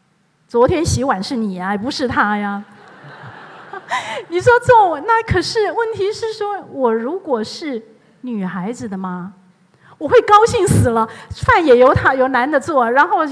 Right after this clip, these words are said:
碗盘也由男的洗最好，衣服也让他洗。呃，所以你是儿子的妈，或者是女，那个女孩子的妈，就是完全不同的立场。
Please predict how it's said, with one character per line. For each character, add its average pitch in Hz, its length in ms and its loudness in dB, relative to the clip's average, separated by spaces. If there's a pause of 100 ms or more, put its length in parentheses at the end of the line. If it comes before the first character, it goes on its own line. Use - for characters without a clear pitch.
(420)
碗 240 180 4
盘 254 240 -2
也 349 140 0
由 240 140 2
男 247 180 0
的 302 80 -4
洗 - 260 -4
最 269 160 0
好， 233 220 -2 (220)
衣 359 60 -10 (160)
服 427 60 2
也 277 140 6
让 269 160 2
他 254 180 2
洗。 - 280 0 (1120)
呃， 330 260 -4
所 349 240 -2
以 403 120 -4
你 285 120 -4
是 359 180 -4
儿 302 280 0
子 392 160 -8
的 254 100 -2
妈， 277 300 2
或 330 120 -4
者 254 100 -4
是 294 180 -8
女， 262 280 -8
那 285 160 -6
个 262 100 -6
女 214 160 -6
孩 208 240 -4
子 311 120 -8
的 320 60 -4
妈， 311 240 0
就 339 120 -10
是 320 100 -6
完 294 220 -2
全 381 160 -6
不 403 140 -6
同 392 200 -6
的 427 80 -10
立 415 160 -2
场。 208 220 -6